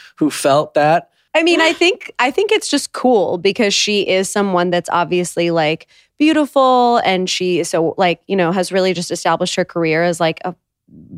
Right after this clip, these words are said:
Speaker 2: huge part of her life. And I think that, I mean, I'm sure Clayton was kind of feeling that way too, where he's like, "How are you?" Whatever. But she's so, I don't know, self-assured and, like, confident in herself that it's, I don't know, it's really,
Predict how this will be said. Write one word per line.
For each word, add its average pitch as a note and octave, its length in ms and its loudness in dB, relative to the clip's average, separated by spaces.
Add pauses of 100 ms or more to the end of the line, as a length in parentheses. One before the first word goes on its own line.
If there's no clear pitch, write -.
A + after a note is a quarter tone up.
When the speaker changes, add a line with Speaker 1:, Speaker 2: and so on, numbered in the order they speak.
(340)
Speaker 2:
huge - 360 -8
part F3+ 180 0
of F3 100 -2
her F3+ 120 0
life. D#3 520 -2
And F3 380 0 (380)
I G3 120 0
think A3+ 300 -2
that, F3+ 400 2
I F#3 100 0
mean, F3 300 -2 (240)
I'm F#3+ 100 0
sure G#3 200 -4
Clayton F#3 380 0
was F3+ 160 0
kind D#3+ 220 -2
of E3 80 -4 (240)
feeling F3 300 0
that D#3 120 0
way D#3+ 100 0
too, E3+ 240 -4
where F3 80 -2
he's E3 240 -4
like, D#3+ 200 -6
"How B3+ 100 -4
are C4+ 120 -2
you?" C4 140 -4
Whatever. A#3 240 -2
But F#3 140 -4
she's A#3 200 -4
so, G3+ 340 0 (420)
I G#3 100 2
don't F3+ 120 2
know, D#3+ 320 -4
self-assured G3+ 840 0
and, F#3 200 -2
like, E3+ 160 -4
confident G3 540 -2
in G#3 80 -2
herself A3 440 0
that F#3 120 -2
it's, F3+ 240 -4
I A3+ 100 -2
don't E4 80 0
know, D4 120 0
it's D#3+ 160 -2
really, A3 360 -2